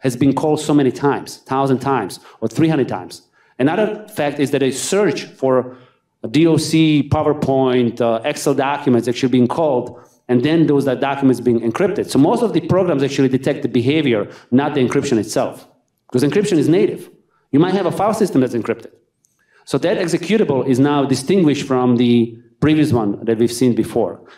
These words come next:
Another one, if you look at the Ryuk type of executable, they embed the root certificate in the executable itself.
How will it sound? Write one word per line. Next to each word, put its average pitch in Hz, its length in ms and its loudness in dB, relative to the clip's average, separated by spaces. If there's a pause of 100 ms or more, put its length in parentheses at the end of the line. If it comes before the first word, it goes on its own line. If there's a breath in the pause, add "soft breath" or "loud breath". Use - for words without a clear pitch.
(180 soft breath)
Another 175 260 2
one, 202 180 2
if 160 120 0
you 156 100 4
look 160 140 0
at 156 80 -2
the 139 80 0
Ryuk 135 600 0 (760)
type 131 260 -2
of 127 60 0
executable, 117 720 -2 (240 loud breath)
they 156 200 0
embed 165 400 0
the 151 100 2
root 170 180 2
certificate 160 540 -2
in 131 200 2
the 131 120 2
executable 120 480 0
itself. 107 460 -6